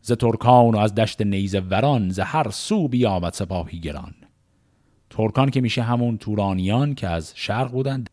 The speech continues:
دشت نیزه وران هم اصطلاحیه که قبلاً دیدیم یکی دو بار استفاده شده برای بخشای از صحرای عربستان. پس از شرق و غرب ایران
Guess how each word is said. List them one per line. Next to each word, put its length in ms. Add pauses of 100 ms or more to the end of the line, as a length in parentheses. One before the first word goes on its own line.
دشت 280
نیزه 460
وران 300
هم 160
اصطلاحیه 580
که 360
قبلاً 240
دیدیم 300
یکی 200
دو 80
بار 140
استفاده 460
شده 240
برای 460 (260)
بخشای 380
از 180 (160)
صحرای 340
عربستان. 580 (420)
پس 140
از 140
شرق 400
و 60
غرب 280
ایران 420